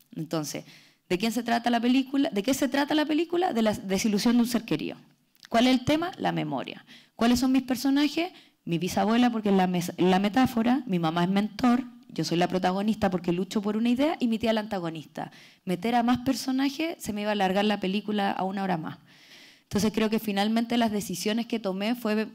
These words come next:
cosas de, de dirección, no la Lisette personaje, sino que la directora tuvo que tomar esas decisiones. Eso,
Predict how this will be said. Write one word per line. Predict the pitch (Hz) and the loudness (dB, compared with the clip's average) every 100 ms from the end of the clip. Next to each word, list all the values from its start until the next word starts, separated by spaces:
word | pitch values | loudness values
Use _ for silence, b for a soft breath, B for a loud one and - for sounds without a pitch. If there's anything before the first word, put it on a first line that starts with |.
| - _ - | -16 _ -6
cosas | 202 196 208 | -4 -2 0
de, | 190 175 | 0 0
de | 170 170 | -2 0
dirección, | 170 165 160 233 175 | 0 0 -2 -2 -2
no | 175 | -2
la | 196 | 0
Lisette | 208 208 226 220 | 0 0 -2 -4
personaje, | - - 233 226 226 226 226 | -6 -4 0 0 0 -2 -2
sino | 202 185 | -6 -6
que | 190 | -4
la | 190 175 | 0 0
directora | 170 165 - 151 - - - | 0 -4 -4 -4 -4 -14 -4
tuvo | 170 | -2
que | 170 | -2
tomar | 175 170 170 | -4 -4 -4
esas | 165 156 | -4 -6
decisiones. | 156 151 - 147 143 - B B B B B B B B B _ _ - | -8 -8 -6 -6 -6 -12 B B B B B B B B B _ _ -4
Eso, | 180 - | -2 -4